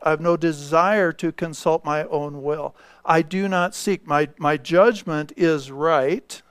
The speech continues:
because I don't seek my own will. I don't look to do just what I want to do." That tells me he could have done that. Okay? Jesus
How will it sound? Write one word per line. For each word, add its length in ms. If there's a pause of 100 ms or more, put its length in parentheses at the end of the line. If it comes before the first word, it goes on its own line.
(1160)
because 1040 (180)
I 140
don't 240
seek 260
my 200
own 380
will. 480 (760)
I 120
don't 200
look 300
to 100
do 220
just 280
what 140
I 100
want 260
to 180
do." 160 (580)
That 260
tells 320
me 180
he 180
could 280
have 200
done 280
that. 260 (1080)
Okay? 360 (580)
Jesus 960